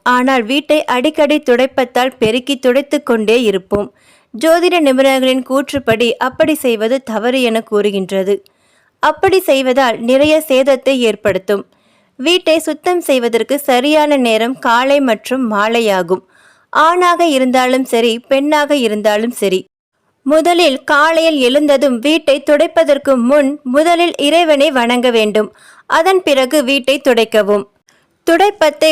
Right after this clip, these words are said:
வைக்கும் திசையைப் போல அதை பயன்படுத்தும் திசையும் முக்கியமாக கருதப்படுகிறது. வீட்டை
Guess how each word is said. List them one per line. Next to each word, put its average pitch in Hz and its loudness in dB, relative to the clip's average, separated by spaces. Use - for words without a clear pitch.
வைக்கும் 262 0
திசையைப் 285 0
போல 247 2
அதை 277 0
பயன்படுத்தும் 285 0
திசையும் 254 0
முக்கியமாக 262 0
கருதப்படுகிறது. 208 0
வீட்டை 381 0